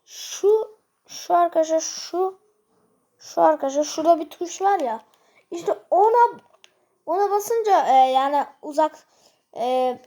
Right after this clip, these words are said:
aim'in yani arkadaşlar hani böyle şey yapıyoruz ya, böyle yapıyoruz ya. Bunun böyle şu tuşa basınca arkadaşlar şu, şu tuşa basınca,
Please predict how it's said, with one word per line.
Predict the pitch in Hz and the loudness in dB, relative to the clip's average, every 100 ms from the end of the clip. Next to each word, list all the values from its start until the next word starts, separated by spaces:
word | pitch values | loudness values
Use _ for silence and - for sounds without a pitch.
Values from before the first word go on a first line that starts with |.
| _ - | _ -6
aim'in | 262 302 349 392 370 | -2 0 0 0 2
yani | 339 330 339 339 302 - | 4 4 2 -2 -4 -8
arkadaşlar | 277 285 294 339 339 302 | -4 -4 -4 -6 -4 -6
hani | 302 285 302 285 247 | -4 -4 -4 -2 0
böyle | 262 269 254 | 2 2 -2
şey | - 277 | -4 -4
yapıyoruz | 269 294 302 | -4 -4 -4
ya, | 269 240 | -6 -2
böyle | 247 262 | -2 -2
yapıyoruz | 269 269 359 302 | -4 -4 -2 0
ya. | 262 - _ _ | -2 -8 _ _
Bunun | 254 320 427 403 | -6 0 2 2
böyle | 370 392 427 427 - _ _ | 4 4 4 0 -6 _ _
şu | - - - 339 | -14 -8 -6 -6
tuşa | - 349 392 339 | -6 0 4 6
basınca | 330 330 370 339 302 | 4 2 -6 2 4
arkadaşlar | 254 262 254 269 277 | 4 0 -6 -6 -8
şu, | 294 - 254 262 294 _ _ _ _ _ _ | -8 -10 -8 -8 -10 _ _ _ _ _ _
şu | - 302 | -10 -6
tuşa | 339 370 349 | 2 4 6
basınca, | 294 311 392 392 330 320 | 4 0 -2 -2 0 0